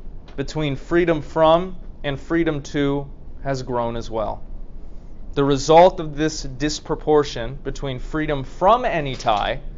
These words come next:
and the lack of possibilities for the positive realization of freedom, excuse me, and individuality has led in Europe to a panicky flight from freedom into new ties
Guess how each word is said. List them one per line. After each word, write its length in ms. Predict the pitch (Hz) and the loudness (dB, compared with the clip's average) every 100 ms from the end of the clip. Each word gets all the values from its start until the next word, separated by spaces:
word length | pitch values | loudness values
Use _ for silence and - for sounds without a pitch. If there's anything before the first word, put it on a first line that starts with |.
| - - - - | -12 -12 -10 -6
and 120 | 143 | 2
the 80 | 147 | 6
lack 280 | 143 151 147 | 8 8 6
of 100 | 143 | 2
possibilities 880 | 151 147 - 139 131 131 131 147 - | 6 6 4 0 2 4 2 -2 -6
for 160 | - | -4
the 100 | 139 | -2
positive 720 | 127 - 190 214 214 202 180 160 | -4 -2 2 4 4 2 0 0
realization 800 | 160 151 143 131 160 214 - 151 | 2 2 2 2 2 2 -2 -4
of 100 | 123 | -6
freedom, 420 | - 113 110 - - - - - - | -6 -4 -4 -8 -10 -12 -12 -12 -12
excuse 340 | - - 131 117 | -10 -6 -6 -4
me, 220 | 127 143 - | -6 -6 -6
and 160 | 139 | -4
individuality 880 | 147 147 139 127 131 160 202 120 113 - - - - - - - - - | -2 0 -2 2 6 6 6 2 -4 -10 -12 -12 -12 -14 -14 -12 -10 2
has 200 | 135 131 | 2 4
led 280 | 143 180 | 8 10
in 160 | 185 170 | 8 2
Europe 440 | 151 151 160 156 - | 4 4 4 2 -4
to 160 | 147 | 0
a 60 | 120 | 0
panicky 640 | - 156 180 202 196 175 | -2 -4 0 0 -2 -6
flight 540 | - - 143 151 147 | -8 -6 4 4 4
from 340 | - - 151 165 | -4 -2 0 -2
freedom 520 | - 127 104 107 101 | -6 -6 -6 -6 -8
into 300 | 131 131 139 | -8 -6 -6
new 240 | 131 151 156 | -4 -2 -2
ties 580 | - 104 73 - - | -4 -6 -8 -12 -12